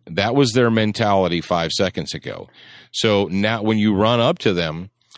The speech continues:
do you know that that is not still their mindset? Well, well, they'll be unconscious. Do you know that? No. Your priority is the number one safety. And let me tell you what, again, coming from somebody who's been out on the road, uh,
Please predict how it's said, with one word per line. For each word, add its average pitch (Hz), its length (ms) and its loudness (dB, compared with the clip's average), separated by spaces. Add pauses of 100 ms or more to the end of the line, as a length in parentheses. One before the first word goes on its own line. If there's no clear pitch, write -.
(120)
do 101 140 -2
you 107 240 2
know 104 320 4
that 95 220 0
that 101 220 2
is 92 180 -2
not 90 340 -2
still 104 340 0
their 95 200 2
mindset? 110 640 0 (1120)
Well, 110 120 4 (120)
well, 110 140 4
they'll 107 120 4
be 98 220 2
unconscious. 107 580 -2
Do 80 160 -8
you 90 100 0
know 95 220 2
that? 147 300 0 (600)
No. 82 360 0 (180)
Your 123 360 4
priority 143 760 4
is 98 140 2
the 98 120 0
number 98 300 2
one 90 240 0
safety. 85 400 -2
And 95 140 -2
let 120 80 2
me 139 80 2
tell 131 160 0
you 113 160 4
what, 98 260 2 (540)
again, 92 360 0
coming 92 300 -2
from 90 160 -4
somebody 92 320 0
who's 87 180 -2
been 87 200 -2
out 85 160 0
on 82 100 0
the 80 100 -4
road, 82 380 2 (480)
uh, 76 340 -4